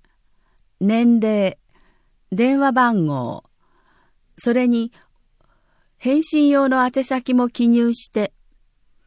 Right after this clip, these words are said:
三月三十日必着で、エヌピーオー杉並文化村事務局、郵便番号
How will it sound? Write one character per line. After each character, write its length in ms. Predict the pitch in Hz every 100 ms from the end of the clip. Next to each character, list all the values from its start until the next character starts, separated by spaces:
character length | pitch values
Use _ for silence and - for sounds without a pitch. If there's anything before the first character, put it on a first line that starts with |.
| _ _ _ _ _ _ -
三 340 | - 294 277
月 240 | 226 208 190
三 300 | 240 247 247
十 180 | 254 240
日 320 | 185 - 175
必 220 | 196 175
着 320 | - 233 220 214
で、 220 | 208 - _ _ _ _ _ _ _ -
エ 100 | 214
ヌ 160 | 277
ピ 360 | 294 285 269 247
ー 60 | 214
オ 180 | 185
ー 40 | 180
杉 300 | - 240 285
並 280 | 294 277 240
文 220 | 247 262
化 160 | 262
村 240 | 240 240 233
事 120 | 202
務 180 | 214 226
局、 480 | - 160 - 127 - _ _ _ _ _ _ -
郵 180 | 220 247
便 240 | 254 240
番 280 | 214 214 175
号 320 | 151 143